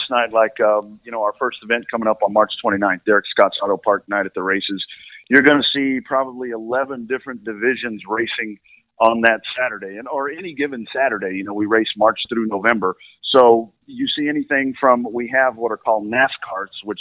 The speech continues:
those are really high-powered, small go-karts is what they are. Uh, you see that all the way up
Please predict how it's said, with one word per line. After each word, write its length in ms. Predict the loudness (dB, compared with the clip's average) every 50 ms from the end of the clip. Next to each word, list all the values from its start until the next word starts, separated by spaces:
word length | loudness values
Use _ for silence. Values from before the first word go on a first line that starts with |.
| 2 2
those 180 | 2 2 2
are 80 | 0 0
really 320 | 2 4 4 4 2 0 -6 _ _ _ _ -4
high-powered, 600 | 0 2 2 2 0 -2 -4 -4 -4 -4 -8 -10 _ -16 -16 -16 -16 -10
small 500 | -6 -4 -2 -2 -2 -2 -4 -6 -10 _ _
go-karts 580 | 0 0 0 0 -2 -6 -8 -8 -8 -10 -14 -20
is 100 | -20 -14 -8
what 140 | -8 -8 -6
they 120 | -6 -6 -4
are. 340 | -2 -2 -2 -2 -2 -4 -6 _ _ _ _ _ _ _ 6
Uh, 220 | 8 8 8 6 4 -2
you 100 | -8 -10 -10 -8
see 100 | -10 -8 -4
that 280 | 0 2 4 4 2 0 -2
all 140 | -6 -6 -6
the 80 | -6 -8
way 220 | -10 -8 -6 -4 -2
up 240 | -2 -2 -2 -4